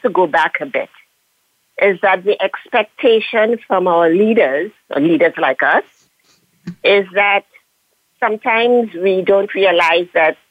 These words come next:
the, our employees feel like robots, and that they, uh, they also are feeling and they also are human. And I'm going to talk about things that people are sensitive, feel sensitive to talk about because it needs to be addressed. Is that okay with you?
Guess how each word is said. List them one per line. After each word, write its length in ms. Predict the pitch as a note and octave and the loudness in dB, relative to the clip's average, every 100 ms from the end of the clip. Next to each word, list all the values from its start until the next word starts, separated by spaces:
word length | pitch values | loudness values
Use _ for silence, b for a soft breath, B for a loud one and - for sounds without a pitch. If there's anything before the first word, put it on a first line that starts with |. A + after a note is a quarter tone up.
| - | -6
the, 160 | F3 - E3 | -2 0 2
our 100 | E3 | 0
employees 540 | E3+ - F3 D#3+ F3 - | -2 0 0 2 -2 -4
feel 200 | E3+ E3 | -2 0
like 200 | D3 - | 0 -2
robots, 420 | D3 C#3+ C3 - _ _ _ _ _ _ _ _ _ _ _ _ _ _ _ - | 0 0 0 -2 _ _ _ _ _ _ _ _ _ _ _ _ _ _ _ -2
and 200 | F#3 F3+ | 0 2
that 200 | F3 D3+ | 0 0
they, 320 | G3 F#3 F#3+ - | 0 2 0 0
uh, 220 | F#3 E3+ E3+ | 0 0 0
they 200 | G3+ A#3+ | 0 0
also 520 | - F#3 E3 - F#3 - | 0 0 -2 -2 -4 0
are 180 | E3 D3 - | -2 -2 -6
feeling 360 | F#3+ F3 E3 | 0 2 2
and 140 | E3 D#3 | 0 2
they 160 | F3+ | 0
also 400 | D#3+ D#3 C#3+ - | 2 0 0 0
are 80 | D#3+ | -2
human. 380 | D#3 E3 C#3+ C#3 | 0 -2 0 0
And 120 | C#3+ | 0
I'm 120 | D#3 G#3+ | 0 0
going 120 | A3 | 0
to 100 | A3 | -2
talk 300 | - G3+ G#3+ | -2 -2 0
about 320 | A#3 E3 D#3+ | 0 -2 -2
things 300 | D#4 F#3 F3 - | -2 0 0 -2
that 200 | D3+ - | -4 -4
people 300 | F3 - F3+ | -6 0 2
are 200 | D3+ D3+ b b b - - | 2 -2 b b b -8 -2
sensitive, 520 | G3+ F3+ - G3+ G#3 | -2 -2 -4 -4 -4
feel 200 | A#3+ G#3+ - | -2 -2 0
sensitive 440 | G#3 E3+ F3 F3+ - | -2 -2 -8 -12 -12
to 100 | F3+ | -6
talk 280 | E3+ D#3+ | -2 -2
about 280 | C#3 C#3+ C#3 | -2 -2 -2
because 280 | D#3+ F3+ E3 | -2 -2 -2
it 120 | D#3 | -2
needs 220 | D#3+ E3 - | -2 -2 -2
to 60 | D#3+ | -4
be 140 | C#3+ | 0
addressed. 340 | D3 B2 - - _ _ _ _ _ - | 0 0 -4 -8 _ _ _ _ _ -8
Is 100 | C#3+ | -2
that 160 | E3 F3 | 0 0
okay 260 | F3+ G#3 | 0 0
with 160 | F#3+ F3 | 0 -2
you? 220 | G#3+ E4+ | -2 -4